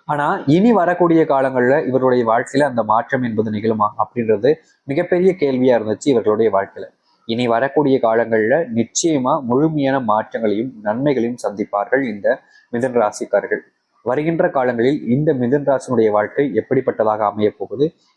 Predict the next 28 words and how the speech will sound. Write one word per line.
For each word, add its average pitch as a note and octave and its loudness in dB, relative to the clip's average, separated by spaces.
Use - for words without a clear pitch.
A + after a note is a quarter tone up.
எந்த D#3 0
அளவுக்கு F3 0
இவருடைய C3 2
வாழ்க்கையில A#2+ 2
இருக்கக்கூடிய A2+ 0
சிறு C3+ 0
சிறு B2+ 0
கஷ்டங்களும் A#2+ -2
பிரச்சனைகளும் B2 -2
தீர்ந்து A2+ 0
நல்லது C3+ 0
நடக்கப் A2+ -2
போகுது A2+ 2
என்பதை G#2+ 0
பற்றி - -4
நம்ம B2+ -2
தெள்ள D3+ 0
தெளிவாக A#2 2
பார்ப்போம். G2+ -4
அதற்கு B2+ -2
முன் E3 -2
நம்முடைய C#3+ -2
சேனலுக்கு C3+ 0
நீங்கள் B2 2
ஒரு A#2 2
புதிய C3 2
பார்வையாளர் A#2+ 2
இருப்பினும் A#2 -2